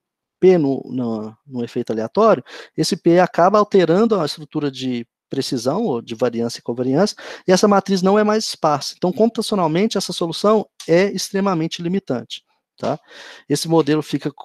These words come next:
caro pra N bem pequeno, poucas áreas. Cem áreas, você já começa a ter um problema de ajustar o modelo. Então, eh, a-, apesar de ter uma solução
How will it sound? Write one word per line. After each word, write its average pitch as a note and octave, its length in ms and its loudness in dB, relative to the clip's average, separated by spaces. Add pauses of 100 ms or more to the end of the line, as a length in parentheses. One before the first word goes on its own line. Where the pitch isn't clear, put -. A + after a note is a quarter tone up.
(220)
caro G#3 400 4
pra G3+ 320 0
N F#3+ 220 0
bem F3+ 180 0
pequeno, E3 420 -4
poucas F#3+ 400 0
áreas. - 460 -4
Cem G3 300 -4
áreas, F#3 640 -6 (240)
você D3+ 240 -10
já D#3 120 -2
começa C#3 360 -8
a - 20 -20
ter D3 60 -8
um C#3 80 -8
problema C3+ 420 -4 (300)
de C3+ 100 0
ajustar C3+ 340 -2
o B2 60 0
modelo. B2+ 380 -2 (120)
Então, G3+ 240 2 (380)
eh, - 80 -10 (380)
a-, C3+ 240 4
apesar D#3 320 4
de F3 100 -4
ter F3 80 0
uma E3 100 2
solução C#3+ 560 0